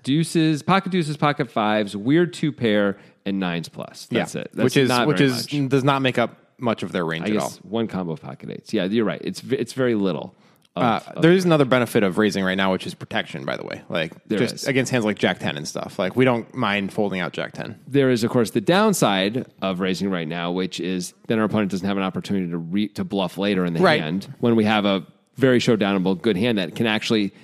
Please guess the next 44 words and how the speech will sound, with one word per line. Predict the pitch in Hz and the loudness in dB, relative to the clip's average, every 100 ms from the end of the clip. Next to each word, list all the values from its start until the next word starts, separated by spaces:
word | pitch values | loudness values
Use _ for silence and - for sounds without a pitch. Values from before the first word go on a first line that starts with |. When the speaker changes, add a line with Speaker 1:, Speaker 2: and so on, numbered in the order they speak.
| - | -4
Speaker 1:
withstand | 160 139 320 330 | 0 2 2 4
a | 170 | 4
little | 117 107 | 4 2
bit | 92 95 | 2 0
of | 85 | 0
heat. | - 92 - - - | -4 -8 -8 -16 0
Speaker 2:
Yeah, | 165 139 | 4 6
I | |
agree. | 127 120 107 110 | 4 4 4 4
I | 160 | 2
think | 180 269 | 2 2
this | 285 | 2
is | 226 | 4
actually | 214 202 | 4 4
really | 180 175 | 4 4
close. | 147 151 98 - | 2 2 2 0
It's | 131 | 2
Speaker 1:
Yeah. | 151 | 4
Speaker 2:
interesting | 123 156 160 | 4 2 2
because | 139 139 127 | 2 2 2
mostly | 135 135 139 131 120 117 - - - - | 4 2 2 2 2 -2 -10 -18 -16 0
you | 147 | 4
and | 139 | 4
I | 120 | 4
both | 107 123 | 4 2
hate | - 117 - | 2 -2 -2
raising | 110 107 98 95 98 | -2 0 0 -4 -4
one | 104 101 | -2 0
Speaker 1:
I | 92 | 0
Speaker 2:
pair | 104 | 0
Speaker 1:
know. | 92 90 78 | 0 0 -2
Speaker 2:
in | 107 | -2
Hold'em | 104 107 104 101 95 - - | 0 0 0 -2 -6 -12 -8
at | 110 101 | -6 -6
this | - 101 - | -6 -6 -8
stack | - - 113 - | -6 -2 -2 0
depth | 98 - - | -4 -4 -4
and, | 98 95 | -2 -2
Speaker 1:
Mm. | 98 | -2
Speaker 2:
and | 98 | -2
bigger | 98 90 | -2 -4
stack | - 92 - | -4 -6 -4
depths. | 90 - - - - - _ | -6 -6 -12 -16 -20 -20 _
But | 135 139 120 | 2 4 4